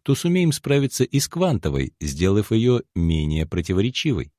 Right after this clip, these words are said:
После того, как мы разобрались с классической теорией,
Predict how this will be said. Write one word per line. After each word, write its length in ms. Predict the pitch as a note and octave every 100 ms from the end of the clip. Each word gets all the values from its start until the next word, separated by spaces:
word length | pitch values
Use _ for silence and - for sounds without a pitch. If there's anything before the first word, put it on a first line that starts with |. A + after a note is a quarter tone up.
| _ _ _ _ _ _ -
После 340 | E2+ - E2
того, 260 | F2 A2+ C3
как 200 | F2+ G2+
мы 240 | G2 -
разобрались 640 | G2 F#2 E2+ F2+ G2 F2+ -
с 120 | -
классической 640 | - F#2 F#2+ F2+ E2 - D2
теорией, 540 | - B2 D3+ D3+ C3+